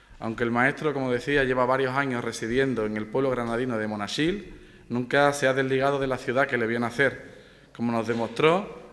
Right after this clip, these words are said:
a los que tuvimos la gran suerte y la gran oportunidad de visitar su casa hace solo una semana. Lo sabía todo, al dedillo. Sabía las noticias de la prensa y las noticias del cuore de la ciudad de San Roque, también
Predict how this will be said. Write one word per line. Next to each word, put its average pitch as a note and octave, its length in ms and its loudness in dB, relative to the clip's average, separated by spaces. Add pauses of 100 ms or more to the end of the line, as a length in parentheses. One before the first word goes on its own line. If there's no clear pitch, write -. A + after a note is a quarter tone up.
a A#2 80 -4
los A2 160 -4
que A2+ 180 -2
tuvimos B2+ 320 -2
la B2 80 -2
gran B2 340 -4
suerte D#3 440 0
y D#3+ 40 0
la C3 120 4
gran A#2+ 240 0
oportunidad A#2 680 0 (500)
de A#2+ 160 0
visitar B2 360 -2
su C3 160 -6
casa C#3+ 640 0
hace C3 280 -4
solo C#3 200 0
una C3+ 140 0
semana. C3 460 -2 (240)
Lo A2 100 -8
sabía B2+ 320 -2
todo, B2 220 -2 (260)
al A2+ 160 -6
dedillo. A2 400 -2 (340)
Sabía A2 300 -4
las B2+ 140 0
noticias B2+ 360 -4
de B2 80 -4
la B2 140 0
prensa C#3+ 460 -2 (280)
y - 60 -6
las A#2 140 0
noticias A2 360 -4
del B2 160 -2
cuore B2 360 -2 (180)
de A2 180 -4
la G#2+ 120 -4
ciudad G#2+ 340 -2
de G2+ 140 -6
San G#2 240 -8
Roque, C#3 300 -6
también A2 460 -6